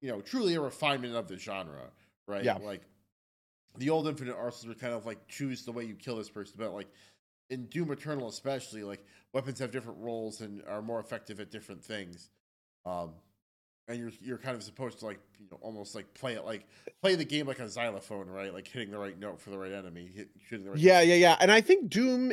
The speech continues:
Speaker 2: Eternal and, and twen-, Doom twenty sixteen are both really interesting examples because they do update so much of the, the old, you know, Doom experience to be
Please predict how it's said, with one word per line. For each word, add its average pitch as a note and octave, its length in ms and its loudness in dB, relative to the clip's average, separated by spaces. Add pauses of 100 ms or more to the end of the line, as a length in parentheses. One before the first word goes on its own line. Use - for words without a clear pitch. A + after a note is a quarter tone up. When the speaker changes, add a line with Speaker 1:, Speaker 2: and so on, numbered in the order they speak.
Speaker 2:
Eternal D#3+ 880 6
and, C3+ 340 0
and C3+ 220 2
twen-, D3+ 240 0
Doom C#3+ 220 0
twenty D3 180 2
sixteen C3 420 0
are C#3+ 120 10
both G#3 240 10
really E3 280 8
interesting D3+ 360 2
examples B2+ 560 2 (320)
because F#3 340 10
they F3+ 140 12
do F3 480 10
update E3+ 400 8
so F3+ 240 6
much D#3 260 6
of C3 160 2
the, B2 260 4
the C3 180 4
old, D#3 480 4 (180)
you D3 120 0
know, A#2 140 2
Doom C3 340 0
experience B2+ 720 0
to - 160 -2
be C3 380 0